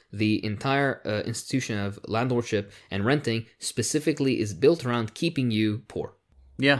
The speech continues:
Speaker 2: that's exact-, uh, you're exactly right. And, uh, for my, for our U S listeners here, i-, in, in the States specifically, if you're not getting an annual ten percent raise at work, your pay isn't keeping up with inflation. That's,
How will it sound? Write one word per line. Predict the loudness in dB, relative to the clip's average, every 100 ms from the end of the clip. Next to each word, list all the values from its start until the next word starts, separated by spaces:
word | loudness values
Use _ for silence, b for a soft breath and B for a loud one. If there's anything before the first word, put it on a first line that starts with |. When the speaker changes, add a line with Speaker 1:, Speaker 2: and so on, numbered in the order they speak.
| 0
Speaker 2:
that's | -4 -4 -6 -6
exact-, | -2 0 0 -2
uh, | -6 -6 -6
you're | -4 -2
exactly | 0 0 2
right. | 2 2 0 -6
And, | -4 -2 -4 -6 -10 -10
uh, | -6 -6 -6 -10 -12 -16 -16 -18 -12
for | -4 -2
my, | 0 -2 -6 -8
for | -4
our | -2
U | 2 2
S | 2 2
listeners | -2 -2 -8 -4
here, | -2 -2 -6 -8 -10 -8
i-, |
in, | -8 -8 -8
in | -8
the | -8
States | -2 -2 -2
specifically, | -6 -8 -2 -2 -2 -4 -6 -6
if | -6
you're | -4 -4
not | -4 -2
getting | -2 -2 -2
an | -6
annual | -6 -4 -2 -4 -6
ten | -8 -6
percent | -6 -6 -6
raise | -4 -4 -4
at | -8 -8
work, | -4 -4 -6 B B B B -6
your | -2 0
pay | 4 4 2 -2
isn't | -4 -4 -8 -8
keeping | -10 -6 -6
up | -6
with | -8
inflation. | -8 -8 -8 -8 -10
That's, | -10 -10 -12